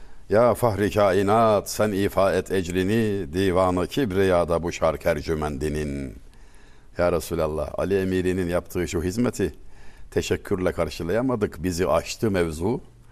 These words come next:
Mahşerde madalyasını sen takıver diyerek Ali Emiri'ye bir gönderme yapıyor.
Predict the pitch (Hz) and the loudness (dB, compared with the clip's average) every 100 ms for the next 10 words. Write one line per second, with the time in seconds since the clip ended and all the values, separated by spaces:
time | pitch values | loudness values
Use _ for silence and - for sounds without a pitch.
0 | - - - 90 87 - 92 87 90 92 | -16 -14 -8 0 0 0 0 0 0 -2
1 | 80 82 82 90 85 82 87 76 - 95 | -2 -2 0 0 0 -4 -4 -4 -2 -4
2 | - 90 - 76 69 - - - - - | -2 -4 -2 -2 -2 -6 -16 -18 -18 -20
3 | - - - - 76 90 95 131 135 - | -20 -20 -18 -14 -4 2 2 2 0 0
4 | 90 98 92 90 87 110 98 87 82 78 | 2 2 2 0 2 0 0 -2 -2 0
5 | 80 82 101 82 78 69 64 - | 0 2 2 0 -2 -4 -4 -10